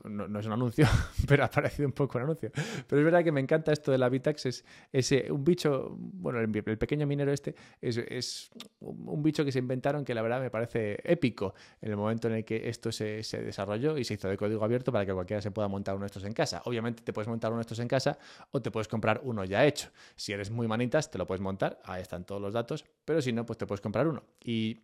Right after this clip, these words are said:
me gusta trabajar en este sentido con los de Bitronics, que son unos españoles que tienen un pequeño taller en el cual se dedican a montar <laughs> estas Bitaxes. Así que si te quieres comprar una de estas por un rollo navideño que estamos haciendo, pues puedes comprártela con un descuento del cinco por ciento.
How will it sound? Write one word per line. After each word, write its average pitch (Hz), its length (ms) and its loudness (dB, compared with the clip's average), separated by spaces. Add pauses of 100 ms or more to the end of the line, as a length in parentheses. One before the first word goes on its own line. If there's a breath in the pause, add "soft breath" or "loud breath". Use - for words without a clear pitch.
me 120 100 -4
gusta 127 200 -2
trabajar 135 400 2
en 131 60 0
este 131 140 -4
sentido 127 340 -2
con 101 220 -2
los 98 220 -2
de 92 260 -2
Bitronics, 127 600 -2 (260 loud breath)
que 120 120 -8
son 120 120 -2
unos 117 140 -2
españoles 120 520 2
que 110 120 -4
tienen 104 200 -2
un 98 100 -6
pequeño 104 260 0
taller 110 320 2 (280 loud breath)
en 107 80 -8
el 95 120 -6
cual 104 180 0
se 101 160 -4
dedican 92 320 -4
a 90 40 -2
montar 90 340 -2 (200)
<laughs> - 200 -6
estas 107 320 -4
Bitaxes. 135 460 -2 (360 loud breath)
Así 123 160 2
que 123 80 0
si 110 40 0
te 110 80 -2
quieres 127 160 2
comprar 139 260 4
una 139 120 2
de 143 60 4
estas 147 300 0 (320 loud breath)
por 110 180 2
un 120 120 2
rollo 123 240 6
navideño 120 460 4
que 120 120 2
estamos 120 280 2
haciendo, 127 360 2
pues 95 240 -4
puedes 101 220 -4
comprártela 101 360 -2
con 98 120 -2
un 101 80 -2
descuento 104 340 -2
del 101 80 0
cinco 113 200 -2
por 113 120 -2
ciento. 143 400 2